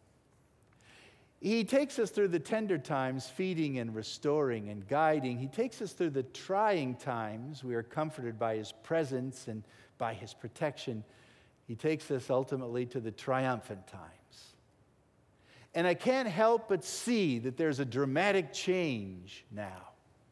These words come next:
By the way, the pronouns before were he, verse two and three. He makes me, he leads me, he restores me. And in verse four, they changed to something even more personal, you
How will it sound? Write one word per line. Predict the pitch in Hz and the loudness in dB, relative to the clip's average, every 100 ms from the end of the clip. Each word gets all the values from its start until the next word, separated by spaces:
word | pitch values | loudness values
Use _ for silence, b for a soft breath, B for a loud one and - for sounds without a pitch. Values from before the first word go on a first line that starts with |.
| _ B B B | _ B B B
By | 247 247 | 6 8
the | 226 | 8
way, | 226 | 8
the | 160 | 6
pronouns | - 226 247 208 185 165 | 4 4 6 6 4 2
before | - 156 - 202 208 175 | 2 0 4 6 8 6
were | 135 131 | 6 4
he, | 120 196 196 127 87 - | 2 2 2 0 -2 -8
verse | 123 139 131 | 0 0 0
two | - 170 156 131 | -2 2 4 4
and | 101 98 | 0 -2
three. | 131 139 123 95 - B B | 0 2 2 0 -6 B B
He | - 202 214 196 127 127 | -2 2 4 4 2 0
makes | 131 123 120 - | 2 2 0 -4
me, | 107 98 | -4 -2
he | 95 202 208 202 | 0 2 4 2
leads | 170 143 135 127 107 | 2 2 2 2 -2
me, | 104 101 98 | -4 -4 -2
he | 170 208 208 202 190 | 0 2 2 2 0
restores | 135 123 - 127 117 113 - | -2 -2 0 2 4 2 0
me. | 98 87 - - b b b b b b b b | -8 -8 -14 -20 b b b b b b b b
And | 180 | 4
in | 208 196 | 6 6
verse | 175 214 - | 6 6 6
four, | 254 262 220 | 6 8 8
they | 190 | 6
changed | 185 - 233 226 202 190 - - - - | 4 2 4 4 4 2 -2 -10 -16 -8
to | 175 | 2
something | 220 220 214 | 4 4 4
even | 202 185 185 | 4 4 4
more | 185 | 4
personal, | 185 226 247 - 135 95 - | 4 4 4 2 0 0 -4
you | 135 233 269 139 92 | 0 4 4 4 0